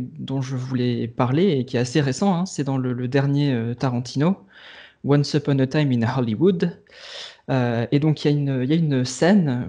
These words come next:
où, euh, le, le personnage de, de Leonardo DiCaprio, euh, euh, rentre dans sa, dans son, son espèce de petit, de petit trailer, là, euh, pendant qu'il est sur un tournage qui se passe pas très bien, parce qu'il vient d'oublier une partie de son texte, et parce qu'il a bu la veille, en gros.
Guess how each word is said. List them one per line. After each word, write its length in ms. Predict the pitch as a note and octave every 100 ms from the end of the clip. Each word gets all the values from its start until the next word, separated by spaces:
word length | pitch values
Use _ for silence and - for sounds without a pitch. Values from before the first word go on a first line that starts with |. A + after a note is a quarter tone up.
| -
où, 260 | C#3 C#3+ C3+
euh, 100 | B2
le, 180 | B2
le 260 | A#2+ B2 B2+
personnage 800 | C#3 D3 - D3 C#3+ D#3+ D3+ C#3
de, 400 | C3 B2+ C3+ B2
de 140 | C3
Leonardo 480 | B2+ C#3 C3+ C3 C#3+
DiCaprio, 800 | C3 C3 - - - C#3 F3 E3+
euh, 220 | B2+ A2+ C3+ - - - - - -
euh, 640 | A#2+ A2 G2+ F2+ F#2+ - - F#2
rentre 580 | F#2 A2+ B2+ D3+ D3 D3
dans 160 | C3 B2
sa, 400 | B2+ B2 A2 G2+
dans 200 | A2+ B2
son, 280 | - A#2+ A#2
son 180 | B2+
espèce 280 | A#2 A#2 C3
de 80 | B2
petit, 240 | - C#3 -
de 140 | B2+
petit 200 | A#2+ -
trailer, 480 | - - C3 D3 F3
là, 300 | D3 D3+ C#3
euh, 120 | A2 A#2 B2+
pendant 200 | B2+ A#2+
qu'il 160 | B2 C3
est 60 | C3
sur 180 | C3+
un 60 | B2
tournage 340 | A#2+ C3 C#3
qui 120 | - C3
se 80 |
passe 160 | - B2
pas 120 | D#3
très 160 | - C#3
bien, 160 | C#3
parce 160 | G#3 D3+
qu'il 140 | -
vient 160 | A#2 C#3
d'oublier 380 | C3+ C3 A#2+ C#3
une 100 | C3+
partie 300 | B2+ - C3
de 60 |
son 160 | - G#2+
texte, 380 | C#3+ D#3+ - -
et 540 | A#2 A#2 A#2+ A#2+ B2+
parce 160 | - A#2
qu'il 160 | C3 B2
a 60 |
bu 160 | A#2 B2+
la 100 | A#2+
veille, 220 | A#2+ D#3
en 80 | A#2+
gros. 280 | C3+ G3+